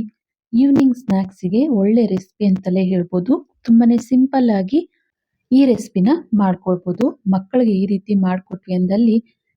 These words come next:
ಸ್ವೀಟ್ ಪುರಿ ಅಂತ ತುಂಬಾನೇ ಇಷ್ಟಪಟ್ಟು ತಿಂತಾರೆ. ಬನ್ನಿ, ಈ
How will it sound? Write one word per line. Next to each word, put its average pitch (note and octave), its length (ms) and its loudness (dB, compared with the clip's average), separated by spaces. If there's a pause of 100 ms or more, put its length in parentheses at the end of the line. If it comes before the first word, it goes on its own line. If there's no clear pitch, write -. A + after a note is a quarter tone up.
ಸ್ವೀಟ್ C4 420 -2
ಪುರಿ G3 300 0
ಅಂತ F#3 160 -4 (260)
ತುಂಬಾನೇ F#3+ 380 0
ಇಷ್ಟಪಟ್ಟು F#3+ 520 -6 (120)
ತಿಂತಾರೆ. F3+ 440 0 (540)
ಬನ್ನಿ, F#3 280 0 (360)
ಈ - 20 -2